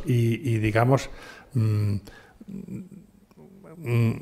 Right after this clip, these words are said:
una pulsión mística de, de fundirse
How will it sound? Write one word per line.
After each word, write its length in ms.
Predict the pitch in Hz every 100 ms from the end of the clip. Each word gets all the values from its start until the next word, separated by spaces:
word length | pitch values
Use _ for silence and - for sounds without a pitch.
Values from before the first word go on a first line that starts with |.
| - -
una 600 | 123 123 120 113 - -
pulsión 580 | 143 123 151 139 139 143
mística 560 | 143 - 123 147 151
de, 320 | 139 120 123
de 200 | 120 117 -
fundirse 840 | 147 127 123 151 127 - 135